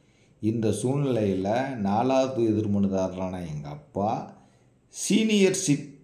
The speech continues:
சிட் ஆக்டுக்கு கீழே எங்களுக்கு கொடுத்த கிஃப்ட் டீடை ரத்து செய்யணும் அப்படின்னு சொல்லி ஆர் டி ஓ கிட்ட மனு கொடுத்தாரு. அதுல எங்க அப்பா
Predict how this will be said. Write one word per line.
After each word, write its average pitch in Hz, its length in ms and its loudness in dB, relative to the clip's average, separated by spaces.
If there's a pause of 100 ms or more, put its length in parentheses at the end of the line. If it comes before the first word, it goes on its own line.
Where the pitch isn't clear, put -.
(120)
சிட் 127 300 -2
ஆக்டுக்கு 120 920 2
கீழே 120 800 -2
எங்களுக்கு 104 420 -2
கொடுத்த 143 440 -4
கிஃப்ட் 117 440 -4
டீடை 117 560 -2
ரத்து - 360 -4
செய்யணும் 98 680 -2
அப்படின்னு 101 500 -4
சொல்லி 95 440 -6
ஆர் 95 340 -8
டி 113 100 -4
ஓ 92 240 -4
கிட்ட - 640 -12 (260)
மனு 85 260 -6
கொடுத்தாரு. 76 500 -10 (2250)
அதுல 120 580 2
எங்க 110 220 0
அப்பா 104 720 0